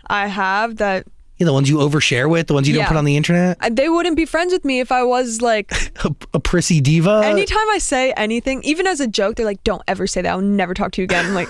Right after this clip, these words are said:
Speaker 2: <laughs>
Speaker 1: "Okay." <laughs>
Speaker 2: Good.
Speaker 1: So,
Speaker 2: Well
Speaker 1: I, yeah, I'm very lucky to have people around me that put me in my <laughs> place.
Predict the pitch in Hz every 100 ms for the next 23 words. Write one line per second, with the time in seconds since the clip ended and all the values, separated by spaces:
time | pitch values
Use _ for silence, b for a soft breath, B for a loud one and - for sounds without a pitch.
0 | - 453 554 508 494 349 311 285 277 269
1 | - - 202 240 - - - 571 554 -
2 | - - - 262 - - 208 202 190 -
3 | - - 254 254 233 220 - - _ _
4 | _ 160 110 196 202 190 185 170 - 185
5 | 180 180 180 190 - - _ - 196 190
6 | 185 180 180 185 185 185 180 175 - -
7 | - - _ _ _ - - 190 185 247
8 | 233 233 240 262 277 -